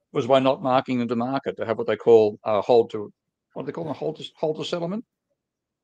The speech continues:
Or hold to maturity. And only because they said hold to maturity, they, they didn't have to reckon with the reduction in value, uh, due to the interest rate change, because they just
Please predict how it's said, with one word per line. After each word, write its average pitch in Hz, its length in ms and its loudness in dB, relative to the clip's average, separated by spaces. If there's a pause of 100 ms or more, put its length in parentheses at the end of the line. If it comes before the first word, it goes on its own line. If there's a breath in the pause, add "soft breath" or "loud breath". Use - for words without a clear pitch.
(280)
Or 139 100 0
hold 143 200 4
to 143 80 4
maturity. 156 560 0 (500 soft breath)
And 127 220 0
only 151 240 2
because 131 200 -4
they 120 120 0
said 117 200 0
hold 95 260 0
to 127 40 -6
maturity, 107 560 -2
they, 110 280 0 (280)
they 120 160 2
didn't 139 460 -4 (160)
have - 280 -6
to 107 380 -6 (400)
reckon 113 560 0
with 104 220 -4
the 113 100 0
reduction 107 540 -2
in 101 160 -4
value, 95 560 -2 (420)
uh, 104 200 0
due 107 220 -4
to 107 100 -6
the 107 80 -4
interest 117 260 -6
rate 98 160 -2
change, 101 220 -6
because 104 220 -4
they 110 140 0
just 110 300 -6